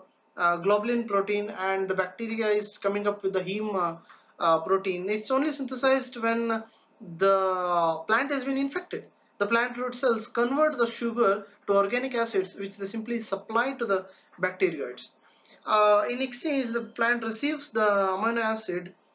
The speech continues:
uh, in a symbiotic relationship. The bacteria just receives it, and the, um, uh, legume, uh, plant, uh, is providing the shelter,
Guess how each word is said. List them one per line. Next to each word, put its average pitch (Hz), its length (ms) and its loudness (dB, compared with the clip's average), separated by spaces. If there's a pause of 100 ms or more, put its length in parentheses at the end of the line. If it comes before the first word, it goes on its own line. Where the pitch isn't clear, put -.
(220)
uh, 170 1120 2 (140)
in 214 140 0
a 220 40 4
symbiotic 220 600 0
relationship. 185 760 -2 (440)
The 180 100 -6
bacteria 214 420 0
just 262 240 -4
receives 208 420 -4
it, 185 200 -4 (360)
and 226 440 0
the, 214 400 4
um, 208 340 -4 (420)
uh, 196 180 0
legume, 262 600 0
uh, 214 400 0 (380)
plant, 233 400 -2 (420)
uh, 196 380 2
is 226 480 -2
providing 240 380 2
the 277 60 -4
shelter, 202 580 0